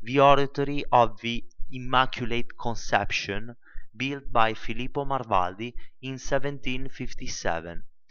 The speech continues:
with a molded facade marked by painted pilasters. Near the cemetery,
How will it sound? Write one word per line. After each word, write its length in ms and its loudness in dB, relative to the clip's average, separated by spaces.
with 220 4
a 80 2
molded 540 0
facade 840 -2
marked 560 2
by 340 2
painted 420 -4
pilasters. 920 0
Near 380 0
the 80 0
cemetery, 840 0